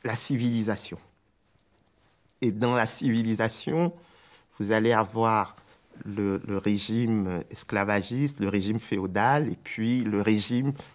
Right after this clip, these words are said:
plutôt capitaliste. Donc je crois que c'est au niveau de, de la construction du régime capitaliste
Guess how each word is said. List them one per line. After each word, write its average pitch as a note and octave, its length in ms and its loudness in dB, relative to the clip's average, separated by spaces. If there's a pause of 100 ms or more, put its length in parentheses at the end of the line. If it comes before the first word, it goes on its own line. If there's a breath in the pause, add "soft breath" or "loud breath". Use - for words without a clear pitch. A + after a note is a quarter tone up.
plutôt A2+ 260 -6
capitaliste. - 840 -4 (420 loud breath)
Donc B2 140 0
je - 80 -6
crois E3+ 160 2
que - 80 -6
c'est D3 140 2
au D3 80 6
niveau D3+ 600 6 (540 soft breath)
de, A2 340 2
de - 240 -2
la A2+ 160 4
construction - 800 0
du C#3 140 4
régime B2 340 2
capitaliste A#2 880 -4